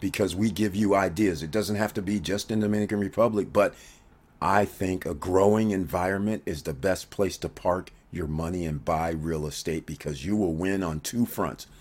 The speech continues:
You'll win on rental. You'll also win on appreciation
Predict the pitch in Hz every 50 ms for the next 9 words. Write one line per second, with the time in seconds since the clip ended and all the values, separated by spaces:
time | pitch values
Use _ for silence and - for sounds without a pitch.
0 | - - - - - 95 98 101 92 101 104 101 101 95 87 82 78 76 95 113
1 | 131 139 - 160 170 170 165 165 - - - - - - - _ _ - - _
2 | _ - - 90 95 90 95 92 95 98 - - 104 95 90 80 82 90 87 90
3 | 90 87 85 - _ _ _ _ - - 104 95 90 87 - - 98 87 78 -
4 | - 80 78 78 78 - - 80 78 76 73